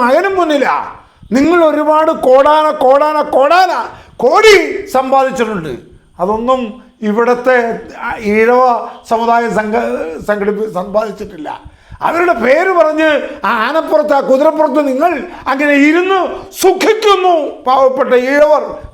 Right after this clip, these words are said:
പിന്നിൽ. എന്നിട്ട് മതം പറയുക, വർഗീയത പറയുക. ആ സ്ഥാനത്തിരുന്നുകൊണ്ട് ആ ഒരക്ഷരം പറയാനുള്ള യോഗ്യത മിസ്റ്റർ വെള്ളാപ്പള്ളിക്കില്ല. എന്തുകൊണ്ട്? ജാതി പറയാൻ പാടില്ല എന്ന്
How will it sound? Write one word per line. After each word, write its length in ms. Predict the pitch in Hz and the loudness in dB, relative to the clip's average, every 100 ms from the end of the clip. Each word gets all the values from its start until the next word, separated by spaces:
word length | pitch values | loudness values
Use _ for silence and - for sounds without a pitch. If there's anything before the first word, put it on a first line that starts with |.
| _ | _
പിന്നിൽ. 340 | 226 254 302 247 185 - - _ _ - - - - 175 | -2 2 0 0 -4 -10 -20 _ _ -20 -20 -20 -8 -4
എന്നിട്ട് 280 | 202 226 254 208 | -4 -2 -2 -2
മതം 280 | 196 190 262 262 | -4 -2 -2 0
പറയുക, 320 | 247 240 233 208 | 0 0 0 0
വർഗീയത 420 | 190 185 202 247 247 | 0 0 0 0 0
പറയുക. 260 | 220 202 185 - - - - _ _ _ - | 0 -2 -2 -6 -16 -20 -20 _ _ _ 0
ആ 40 | 294 311 | 0 0
സ്ഥാനത്തിരുന്നുകൊണ്ട് 840 | - 262 349 339 330 320 311 294 277 | -2 0 2 2 2 2 2 2 2
ആ 60 | 269 269 277 262 | 2 -2 -2 0
ഒരക്ഷരം 600 | 254 254 - - 339 359 339 | 2 0 -2 2 4 6 6
പറയാനുള്ള 400 | 311 302 294 285 277 | 6 4 2 2 2
യോഗ്യത 320 | 269 277 277 247 202 - - - - | 2 2 2 0 -2 -8 -18 -14 -4
മിസ്റ്റർ 240 | 220 220 254 214 220 | -4 0 0 2 0
വെള്ളാപ്പള്ളിക്കില്ല. 800 | 233 285 294 294 254 262 269 277 185 - - - - - - 196 | 4 4 4 0 -2 -2 0 0 0 -6 -16 -20 -20 -20 -6 -2
എന്തുകൊണ്ട്? 480 | 277 370 392 370 330 240 - - - 175 151 | 0 2 2 0 -2 -4 -8 -16 -20 -10 -4
ജാതി 340 | 196 254 254 185 220 | -2 0 -2 -4 -4
പറയാൻ 300 | 233 320 320 285 | 2 4 4 2
പാടില്ല 300 | 285 262 269 233 208 - - 208 | 2 2 0 -2 -6 -14 -6 -2
എന്ന് 140 | 220 | 0